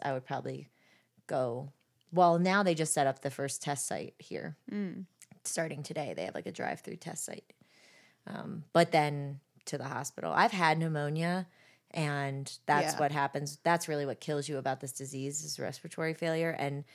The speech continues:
Speaker 1: pneumonia is
Speaker 2: Oh, it's
Speaker 1: awful.
Speaker 2: terrible. Yeah, I had walking pneumonia.
Speaker 1: And you know, but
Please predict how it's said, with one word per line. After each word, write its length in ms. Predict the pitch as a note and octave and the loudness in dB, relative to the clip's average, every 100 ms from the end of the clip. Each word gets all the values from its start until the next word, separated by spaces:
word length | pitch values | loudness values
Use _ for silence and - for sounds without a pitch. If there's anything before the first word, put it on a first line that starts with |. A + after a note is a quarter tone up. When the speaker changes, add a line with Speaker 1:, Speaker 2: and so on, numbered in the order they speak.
| - - - _ _ - | -20 -20 -20 _ _ -6
Speaker 1:
pneumonia 480 | D#3 D3 C#3 C3+ B2+ F2 | -2 0 -2 -4 -4 -4
is 680 | C3+ B2+ C3 - - - - - G1+ - - | -4 -6 -6 -6 -6 -8 -10 -14 -20 -18 -2
Speaker 2:
Oh, 140 | - | 2
it's 160 | G#3+ B3 | 2 2
Speaker 1:
awful. 80 | - | 2
Speaker 2:
terrible. 380 | F#3+ F#3+ - - | 2 2 0 -4
Yeah, 260 | F3+ E3+ - | -2 -4 -4
I 80 | F#3+ | -4
had 220 | F#3+ F3 | -4 -2
walking 360 | E3 E3+ F3 E3 | -4 -4 -6 -6
pneumonia. 560 | E3 E3+ E3 D#3+ E3 - _ - | -6 -6 -6 -8 -10 -14 _ 2
Speaker 1:
And 140 | E3+ | 4
you 120 | F#3+ | 6
know, 340 | F3 D3+ C#3+ - | 6 4 4 4
but 180 | G3 | 2